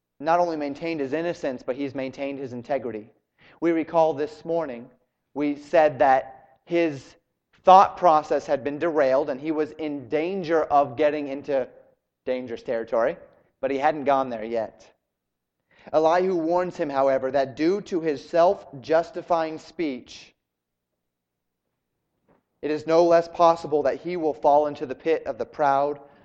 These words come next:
and those that self-justify their own actions. And so he warns. Look with me in verses twenty-one through twenty-three. "Take heed,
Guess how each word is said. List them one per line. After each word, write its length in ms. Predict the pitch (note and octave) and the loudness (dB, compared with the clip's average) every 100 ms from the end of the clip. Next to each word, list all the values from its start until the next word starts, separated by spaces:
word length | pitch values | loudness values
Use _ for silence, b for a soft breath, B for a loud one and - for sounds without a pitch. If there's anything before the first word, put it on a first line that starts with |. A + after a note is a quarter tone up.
| b _ _ _ _ _ _ _ _ _ | b _ _ _ _ _ _ _ _ _
and 160 | C3 B2 | -4 2
those 240 | C3 C3 | 0 2
that 160 | B2+ - | -2 2
self-justify 760 | C3+ A2+ - A#2 - A#2+ A2+ | 2 2 -2 -4 -4 -2 0
their 180 | A2 G#2+ | 0 -4
own 140 | A2 | -4
actions. 680 | G#2+ G#2 - G#2 G2+ _ _ _ b b | -8 -10 -14 -20 -20 _ _ _ b b
And 160 | D3 C#3 | -6 4
so 140 | E3 | 4
he 80 | D#3 | 6
warns. 340 | D3+ C#3+ B2 | 4 4 2
Look 140 | C#3 C#3 | -4 -4
with 120 | D#3+ | -4
me 120 | D#3+ | -2
in 80 | C#3 | -2
verses 300 | C#3 C#3 C3 | -2 -4 -10
twenty-one 480 | - C#3 C3+ B2 B2 | -6 -4 -4 -6 -8
through 140 | B2+ | -18
twenty-three. 680 | - A#2 B2 A#2 A2 G#2+ G#2+ _ _ _ _ _ _ b b - | -10 -10 -8 -10 -8 -10 -12 _ _ _ _ _ _ b b 4
"Take 260 | F3 F3 | 4 4
heed, 420 | F3 E3+ B2+ G#2+ | 0 -2 -2 -8